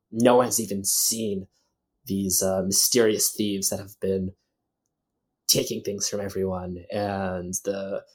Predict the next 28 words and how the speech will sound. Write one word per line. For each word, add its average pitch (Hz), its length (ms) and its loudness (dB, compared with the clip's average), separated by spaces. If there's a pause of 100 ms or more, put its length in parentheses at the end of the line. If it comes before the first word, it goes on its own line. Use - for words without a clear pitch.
(200)
unfortunately, 131 500 8
the - 80 -6
police 135 220 2
have 104 220 -4
to 113 80 -4
be 101 280 -8
called 113 360 2
in, 117 680 8
but - 120 -10
the - 80 -12
police 127 340 0
aren't 110 160 2
making 107 260 -4
any 98 160 -6
arrests 131 440 2
and 104 100 0
no 127 140 6
one's 101 300 0
talking. 107 720 2 (640)
And, 92 480 -10 (680)
uh, 90 320 -8 (240)
then 117 440 6
we 101 120 -4
see 98 680 -2
these, 90 340 -4
uh, 90 340 -4 (340)
four 95 580 2 (320)
teenaged 104 640 0